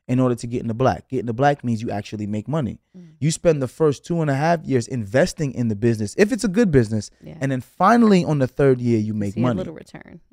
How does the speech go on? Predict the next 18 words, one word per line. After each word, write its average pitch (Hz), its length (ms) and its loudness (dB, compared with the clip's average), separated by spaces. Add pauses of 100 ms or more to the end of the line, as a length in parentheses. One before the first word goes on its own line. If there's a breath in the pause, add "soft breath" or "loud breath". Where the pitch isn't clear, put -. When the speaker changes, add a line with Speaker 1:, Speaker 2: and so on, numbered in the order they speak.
(140)
Speaker 2:
Right. - 160 -20
Speaker 1:
So 143 140 6
what 131 160 4
you 160 200 0
said, 123 380 4
where 113 80 2
they 113 140 0
talked 113 260 -6
about 113 240 -8
most 113 260 -4
people 117 260 -8
don't 113 260 -4
have 117 200 -2
the 107 100 -4
resource, 113 420 -4
especially 110 320 -10
black 120 220 -2
people, 107 280 -4